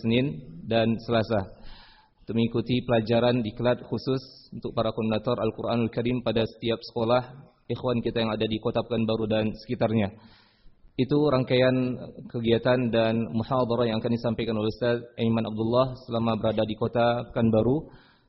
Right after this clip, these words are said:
Dan bagi yang berkesempatan untuk mengikutinya, fa, itu adalah luar biasa kesempatan yang diberikan oleh Allah Subhanahu wa taala untuk dapat menghadirinya. Itu, uh,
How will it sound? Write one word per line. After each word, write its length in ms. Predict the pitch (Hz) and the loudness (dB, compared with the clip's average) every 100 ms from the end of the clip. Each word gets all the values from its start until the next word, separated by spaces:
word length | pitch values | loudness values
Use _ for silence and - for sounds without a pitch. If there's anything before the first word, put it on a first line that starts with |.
| _ - | _ -8
Dan 320 | 120 123 120 117 | 0 2 2 0
bagi 160 | 113 | 0
yang 160 | 123 117 | 0 0
berkesempatan 480 | 113 - 120 113 117 | -4 -4 -2 0 0
untuk 320 | 107 110 117 117 | -2 0 0 0
mengikutinya, 880 | 110 120 117 127 131 135 147 143 127 117 _ | 0 0 0 2 2 2 -2 -8 -12 -16 _
fa, 480 | 123 117 117 117 - - | 0 2 2 -2 -6 -10
itu 160 | 127 127 113 | -6 -2 0
adalah 160 | 113 | 0
luar 240 | 110 110 110 | 0 0 2
biasa 320 | 113 110 127 156 - - _ _ - | 0 2 0 0 -6 -20 _ _ -14
kesempatan 400 | - 117 113 117 113 | -6 -2 0 0 0
yang 60 | 110 | 0
diberikan 320 | 104 104 113 | -2 -4 -4
oleh 80 | 104 | -2
Allah 240 | 107 110 - | -2 -2 -4
Subhanahu 400 | - 117 110 107 | -6 -2 0 0
wa 40 | 104 | -2
taala 240 | 113 110 | -2 -2
untuk 160 | 104 110 | -2 -2
dapat 320 | 107 110 107 - _ _ _ _ _ - | -2 -2 -4 -8 _ _ _ _ _ -2
menghadirinya. 800 | 110 107 107 107 110 131 120 110 - - - - _ _ _ - - | 0 0 0 2 4 4 4 2 0 -12 -20 -20 _ _ _ -14 -4
Itu, 240 | 131 135 | 0 2
uh, 880 | 143 143 147 127 120 117 - - 131 | 2 0 -4 -8 -8 -10 -10 -12 -16